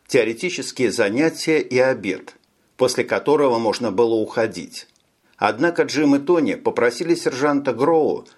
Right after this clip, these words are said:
чтоб тот отпустил их прямо с обеденного часа. «Лишний час нам не помешает, сэр, а пообедать мы можем и в городе».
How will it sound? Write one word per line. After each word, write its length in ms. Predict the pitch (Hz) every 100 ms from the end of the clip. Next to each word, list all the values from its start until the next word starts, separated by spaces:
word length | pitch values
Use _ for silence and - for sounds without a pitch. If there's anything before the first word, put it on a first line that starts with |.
| _
чтоб 300 | - 135 -
тот 220 | 180 170
отпустил 520 | - 147 143 - 151
их 240 | 143 - -
прямо 300 | 156 143 139
с 100 | 143
обеденного 640 | 131 131 123 120 120 123
часа. 520 | - - - - - _ _ _ _ _ _ _ _ _ _ _ _ _ _
«Лишний 500 | 92 107 123 156 156
час 300 | - 147 -
нам 200 | 143 135
не 80 | 139
помешает, 640 | 139 147 147 104 107 117
сэр, 320 | - 135 90 - - _ _
а 140 | 85
пообедать 580 | - 113 113 113 113 127
мы 100 | 139
можем 360 | 135 107 120 127
и 40 |
в 80 | 120
городе». 520 | 127 120 101 98 98